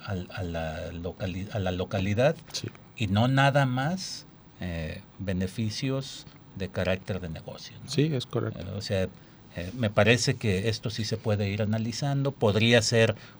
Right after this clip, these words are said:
Speaker 1: una de las etapas. A nadie le gusta que le pidan dinero, sin lugar a dudas, ¿no? A mí me piden dinero y digo, "No traigo", ¿no? Y se molesta uno, pero a nadie le gusta que le pidan dinero.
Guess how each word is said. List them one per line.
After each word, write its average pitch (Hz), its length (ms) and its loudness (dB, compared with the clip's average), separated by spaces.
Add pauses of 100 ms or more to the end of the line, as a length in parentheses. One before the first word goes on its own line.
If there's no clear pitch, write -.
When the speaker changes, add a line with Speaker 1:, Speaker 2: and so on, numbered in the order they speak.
(100)
Speaker 1:
una 107 260 4
de 92 120 2
las 90 260 -4
etapas. 135 520 0
A 120 120 -2
nadie 139 260 8
le 117 120 8
gusta 120 360 2
que 107 80 0
le 98 140 2
pidan 110 320 2
dinero, 147 400 -2 (120)
sin 113 120 0
lugar 185 240 10
a - 60 8
dudas, - 160 8
¿no? - 160 8
A - 20 2
mí 117 180 6 (300)
me 104 100 4
piden 123 300 8
dinero 127 420 8
y 120 80 2
digo, 113 220 8
"No 107 160 6
traigo", 110 440 8
¿no? 127 200 8
Y 131 100 2
se 123 140 4
molesta 104 500 4
uno, 143 360 6 (300)
pero 104 140 4
a - 20 8
nadie 165 200 12
le 160 120 10
gusta 143 400 6
que 107 120 2
le 101 120 4
pidan 127 340 2
dinero. 143 380 2